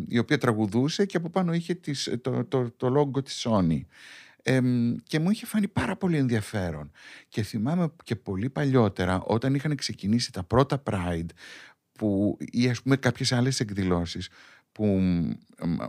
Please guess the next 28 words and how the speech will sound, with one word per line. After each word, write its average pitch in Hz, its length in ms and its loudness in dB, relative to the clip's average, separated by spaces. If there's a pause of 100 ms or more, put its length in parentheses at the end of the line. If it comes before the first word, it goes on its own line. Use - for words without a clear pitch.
μαζί 92 320 2
με 123 120 4
την 117 180 0
Μαρία 98 280 4
Κατσικαδάκου, 104 920 0
άκα 101 380 4
Μαρία 90 340 4
Σάιμπερ, 85 520 0 (440)
ε, 92 240 2
είχαμε 123 300 -2
προσπαθήσει 110 640 -4
να 117 100 0
κάνουμε 117 300 0
κάποιες 117 460 -4 (300)
εκδηλώσεις 92 840 0
και 98 120 -4
να 92 120 2
βρούμε 113 600 2
χρήματα 110 600 0
με 85 100 0 (140)
sponsors. 87 320 -4 (340)
Ήταν 151 220 -2 (160)
πάρα 156 320 4
πολύ 113 260 4
δύσκολο 90 720 -2 (280)
να 107 200 4
βρούμε 101 540 4 (180)
sponsors, 78 520 -2